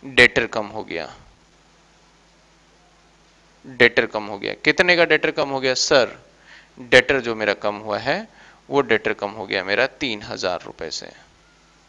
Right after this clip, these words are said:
ये देखिए मैं दो जर्नल entry करके दिखाऊंगा इसका। तो ये देखो logically देखो तो हमारा ये खत्म हुआ, bed डेट्स हो गया, डेटर हो गया, ये entry हो गया हमारा।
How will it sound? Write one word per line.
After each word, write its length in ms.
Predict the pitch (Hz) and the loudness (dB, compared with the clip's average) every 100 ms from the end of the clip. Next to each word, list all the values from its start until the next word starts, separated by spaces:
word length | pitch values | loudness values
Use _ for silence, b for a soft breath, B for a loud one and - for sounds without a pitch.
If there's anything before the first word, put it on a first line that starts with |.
| _ _ - | _ _ -6
ये 100 | 117 | -4
देखिए 280 | 95 90 - | -4 -8 -2
मैं 180 | 160 156 | 0 6
दो 140 | 196 | 6
जर्नल 320 | 214 160 143 | 8 4 4
entry 240 | 113 107 110 | 2 -2 -6
करके 240 | 110 107 | -4 -4
दिखाऊंगा 340 | 101 110 104 98 | -6 -6 -6 -6
इसका। 240 | - 143 143 B B B B | -4 -4 -6 B B B B
तो 60 | 147 | -4
ये 220 | 143 175 | 4 6
देखो 220 | 180 180 | 6 4
logically 520 | 156 120 123 135 170 | 6 6 6 0 2
देखो 240 | 170 165 170 | 4 2 0
तो 100 | 175 | -2
हमारा 260 | 156 156 | 2 4
ये 200 | 151 147 | 4 0
खत्म 300 | 143 147 160 | -2 0 0
हुआ, 180 | 156 160 | 0 0
bed 220 | 147 123 | 2 0
डेट्स 220 | 123 135 - | 2 -2 -2
हो 60 | |
गया, 140 | 139 127 | -2 0
डेटर 280 | 104 - | -2 -4
हो 80 | - | -10
गया, 140 | - - - | -12 -14 -4
ये 180 | 139 123 | 2 2
entry 260 | 117 127 | 2 -4
हो 160 | 117 110 | -4 -4
गया 160 | 98 | -4
हमारा। 320 | 113 117 113 | -4 -6 -6